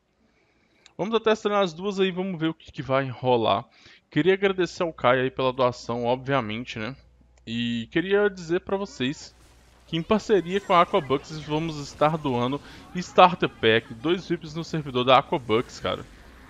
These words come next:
E vamos estar doando também aí mil V-Bucks, sorteando na realidade, não é, no, não é doando.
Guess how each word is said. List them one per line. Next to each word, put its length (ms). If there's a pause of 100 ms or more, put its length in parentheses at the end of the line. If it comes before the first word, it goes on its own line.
E 100
vamos 300
estar 300
doando 480
também 420
aí 320
mil 220
V-Bucks, 480
sorteando 640
na 100
realidade, 480
não 100
é, 80
no, 300
não 180
é 80
doando. 520